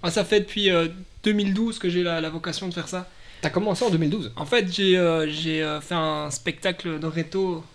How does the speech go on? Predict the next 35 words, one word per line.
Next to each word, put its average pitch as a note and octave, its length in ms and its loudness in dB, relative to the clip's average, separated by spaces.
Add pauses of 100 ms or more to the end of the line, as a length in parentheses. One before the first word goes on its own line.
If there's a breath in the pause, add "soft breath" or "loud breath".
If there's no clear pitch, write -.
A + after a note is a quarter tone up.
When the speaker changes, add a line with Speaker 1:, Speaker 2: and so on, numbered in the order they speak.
(280)
Speaker 1:
donc, E3+ 200 -6
euh, D3+ 200 -6 (760)
les E3 120 -4
rétos, E3+ 420 -4
pour F3+ 160 -2
les D#3+ 60 0
Français F#3 280 0
qui F#3+ 100 6
nous F3+ 120 10
écoutent, F#3 360 4 (220)
la F#3 160 0
terminale. G3+ 560 2
Speaker 2:
<laughs> F#3 360 10
Il G#3+ 60 4
y C3+ 40 0
en, C#3+ 140 -2
il C#3+ 80 -4
y B2+ 60 -4
en, C3+ 100 -2
il - 0 -
y - 0 -
en - 0 -
a, C3 100 -2
Speaker 1:
Il A3 60 8
y G3+ 40 8
en F#3+ 60 6
a F#3+ 40 8 (160)
Speaker 2:
ouais. A#3 60 0
Speaker 1:
un, A3+ 40 -8
il F3+ 60 0
y E3+ 40 2
en E3 40 2
a F3+ 80 4
beaucoup, G3 260 2
là. F#3+ 180 2